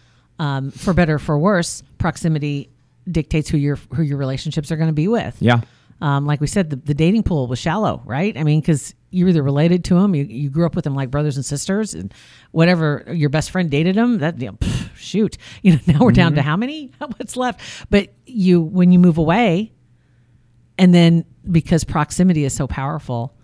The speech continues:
Speaker 1: it's hard to overcome that.
Speaker 2: But
Speaker 1: That's
Speaker 2: you,
Speaker 1: why
Speaker 2: but
Speaker 1: long distance relationships are so tough
Speaker 2: And
Speaker 1: too.
Speaker 2: that's, yeah, that's true.
Speaker 1: And long distance meaning fiftieth Street to hundred, hundred eighty-fourth,
Speaker 2: First
Speaker 1: you know,
Speaker 2: floor to
Speaker 1: just
Speaker 2: second floor.
Speaker 1: <laughs>
Speaker 2: It's rough.
Speaker 1: Even that can be rough.
Speaker 2: It can.
Speaker 1: Honestly,
Speaker 2: You
Speaker 1: in
Speaker 2: get
Speaker 1: the
Speaker 2: out of your
Speaker 1: same
Speaker 2: routine, your pattern. You just, y-,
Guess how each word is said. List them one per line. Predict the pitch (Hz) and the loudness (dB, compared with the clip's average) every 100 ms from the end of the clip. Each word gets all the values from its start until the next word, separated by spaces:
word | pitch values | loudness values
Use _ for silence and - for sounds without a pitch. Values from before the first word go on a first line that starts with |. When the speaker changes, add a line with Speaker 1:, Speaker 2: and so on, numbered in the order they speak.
| _ - | _ -4
Speaker 1:
it's | 160 | -4
hard | - 135 | -2 -4
to | 135 | -4
overcome | 139 123 - 120 | -8 -8 -8 -6
that. | 113 - | -8 -4
Speaker 2:
But | - | 2
Speaker 1:
That's | 233 | 4
Speaker 2:
you, | |
Speaker 1:
why | 190 | 4
Speaker 2:
but | 175 | 4
Speaker 1:
long | 170 | 4
distance | 160 - 170 - | 2 -2 -4 -2
relationships | 143 156 156 - - | -4 -4 -6 -8 -6
are | 120 | -8
so | 123 | -8
tough | - - | -10 -4
Speaker 2:
And | 127 | 2
Speaker 1:
too. | 120 | 4
Speaker 2:
that's, | 120 120 | 2 0
yeah, | 110 117 131 | -2 0 2
that's | 120 120 | 2 0
true. | - 147 | 2 4
Speaker 1:
And | 165 | 6
long | 170 | 4
distance | 170 165 165 156 | 2 0 -4 -6
meaning | 160 147 139 139 | -4 -2 -2 -2
fiftieth | 175 - 151 | -2 0 -2
Street | - - 135 | -2 -4 -6
to | - 135 131 - - _ _ | -2 -2 -2 -6 -16 _ _
hundred, | 165 143 135 - | -4 -4 -4 -6
hundred | 147 135 | -6 -4
eighty-fourth, | 135 131 147 151 139 | -4 -6 -4 -4 -2
Speaker 2:
First | 156 139 | 0 0
Speaker 1:
you | |
know, | 135 | 2
Speaker 2:
floor | 131 | 2
to | |
Speaker 1:
just | 123 | 2
Speaker 2:
second | 120 120 117 | -2 -4 -6
floor. | - 120 117 | -10 -10 -8
Speaker 1:
<laughs> | - - 415 - - - 392 - - - - - _ - _ | -8 2 2 4 2 2 0 0 -4 -12 -14 -20 _ -20 _
Speaker 2:
It's | - | -14
rough. | 95 101 85 - - - - | -8 -6 -8 -12 -16 -18 -16
Speaker 1:
Even | 311 311 | -14 -12
that | 247 302 | -12 -10
can | 370 | -10
be | 311 240 | -10 -6
rough. | 196 160 - | -4 -4 -4
Speaker 2:
It | 208 214 | -12 -14
can. | 220 254 | -10 -6
Speaker 1:
Honestly, | - 202 120 226 | -4 -2 -4 -2
Speaker 2:
You | 202 | 0
Speaker 1:
in | |
Speaker 2:
get | 214 | 2
Speaker 1:
the | |
Speaker 2:
out | 214 | 2
of | 220 | 2
your | 214 | 2
Speaker 1:
same | |
Speaker 2:
routine, | 220 208 254 254 | 2 2 2 2
your | 202 | 0
pattern. | 190 233 247 196 | 0 -2 0 0
You | 165 | 0
just, | 170 - | -2 -4
y-, | 151 | -12